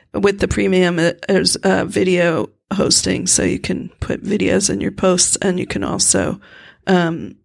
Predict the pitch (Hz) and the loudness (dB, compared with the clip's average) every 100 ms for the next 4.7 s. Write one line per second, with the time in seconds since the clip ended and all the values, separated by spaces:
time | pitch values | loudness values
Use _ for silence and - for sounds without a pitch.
0 | - 180 170 - - - 180 170 139 202 | -2 2 2 2 2 2 2 0 -2 -6
1 | 196 _ - - - - _ - 226 - | -8 _ -20 -20 -20 -20 _ -2 -2 2
2 | 214 196 196 _ - 190 180 180 170 170 | 2 2 0 _ -2 2 4 2 0 -4
3 | 190 - - - - _ _ _ _ _ | -10 -12 -18 -12 -14 _ _ _ _ _
4 | _ _ - 220 92 95 | _ _ -6 -2 0 -2